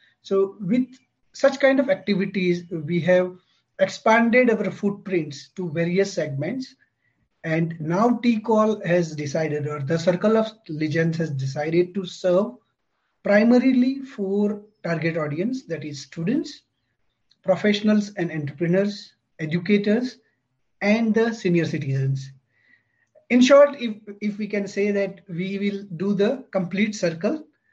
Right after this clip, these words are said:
uh, uh, only kids are not part of it because they are not using the social media. But, uh, this, uh, is going to be covered under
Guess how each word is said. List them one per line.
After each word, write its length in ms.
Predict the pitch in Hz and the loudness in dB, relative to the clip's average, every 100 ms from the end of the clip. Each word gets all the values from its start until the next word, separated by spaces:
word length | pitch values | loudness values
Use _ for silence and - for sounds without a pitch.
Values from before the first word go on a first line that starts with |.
| _ _ _ _ 202 | _ _ _ _ -2
uh, 300 | 180 175 180 175 _ 180 | 2 2 2 -4 _ -8
uh, 360 | 170 165 170 - _ - | -4 -4 -6 -10 _ -2
only 380 | 214 247 302 - | 2 2 0 2
kids 340 | 294 302 - | 2 2 0
are 200 | 214 208 | 2 4
not 280 | 196 208 202 | 6 4 2
part 240 | 185 190 | 0 0
of 160 | 208 208 | 0 -2
it 140 | 262 | -4
because 280 | 240 220 185 | -4 -2 -2
they 100 | 175 | 0
are 100 | 170 | 0
not 140 | 170 160 | 0 -4
using 360 | 160 160 165 | -4 -2 0
the 240 | 160 302 - _ _ _ | 0 -2 -4 _ _ _
social 320 | - 180 180 160 | -2 0 0 -2
media. 440 | 151 143 143 135 - _ _ _ _ _ - | -2 -4 -6 -10 -16 _ _ _ _ _ 0
But, 400 | 196 214 - - _ 196 | 2 2 0 -16 _ 2
uh, 220 | 185 175 - _ _ _ _ | 2 0 -4 _ _ _ _
this, 520 | 165 196 311 - - _ 190 | -4 0 0 -2 -16 _ -4
uh, 220 | 170 165 - | -2 -4 -4
is 240 | 202 208 175 143 - | -2 0 -2 -10 -2
going 260 | 185 233 220 | 0 2 0
to 80 | |
be 140 | 254 262 | -2 -2
covered 680 | 180 165 165 175 175 175 - | -2 -2 0 0 -2 -6 -8
under 440 | 165 170 185 185 | -4 -2 -2 -2